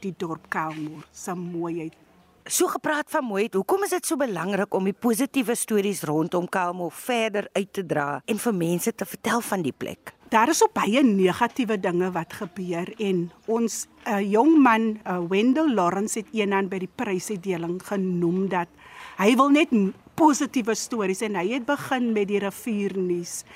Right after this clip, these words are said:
Speaker 1: En ek het dit met my saamgeneem dat alles wat ek van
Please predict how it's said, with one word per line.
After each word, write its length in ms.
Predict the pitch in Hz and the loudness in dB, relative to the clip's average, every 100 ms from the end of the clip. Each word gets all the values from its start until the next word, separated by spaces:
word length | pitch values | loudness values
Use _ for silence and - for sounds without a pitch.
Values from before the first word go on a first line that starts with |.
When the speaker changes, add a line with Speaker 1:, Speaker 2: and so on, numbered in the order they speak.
| - - - | -18 -6 2
Speaker 1:
En 140 | 277 | 2
ek 140 | 349 302 | 4 4
het 80 | |
dit 140 | 339 294 | 4 2
met 120 | 277 | 2
my 100 | 294 | 0
saamgeneem 640 | - - 262 233 262 247 | 0 -2 -2 -2 -2 -2
dat 140 | 240 240 | -2 0
alles 320 | - 370 392 - | 2 4 4 2
wat 180 | 294 | 0
ek 140 | 269 - | -2 -2
van 220 | 269 | -2